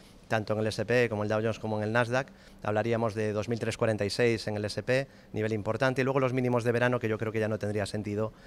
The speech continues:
que se perdieran. Ahí hubo una pequeña consolidación para ajustar ese tramo de subida desde los mínimos de diciembre y desde donde se ha subido con mucha fuerza, ¿no? Tanto en Europa como en Estados Unidos, mínimos de verano, como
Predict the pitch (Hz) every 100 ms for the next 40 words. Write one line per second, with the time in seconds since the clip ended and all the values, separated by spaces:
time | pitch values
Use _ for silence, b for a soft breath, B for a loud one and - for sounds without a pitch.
0 | B B 110 117 101 110 110 98 110 117
1 | 117 113 110 110 113 107 110 - 104 104
2 | 101 123 123 143 B B B B 104 101
3 | 117 - 113 107 - 107 110 107 104 -
4 | 113 107 101 101 98 104 110 110 107 107
5 | - 113 113 127 B B B 110 104 107
6 | 110 107 104 107 117 110 120 117 113 110
7 | 110 107 - 104 101 95 113 B B -
8 | 120 117 123 113 117 120 127 143 - 107
9 | - 107 107 107 107 101 127 120 131 131
10 | 151 - B B 120 131 131 127 123 120
11 | 120 107 92 - 101 101 101 98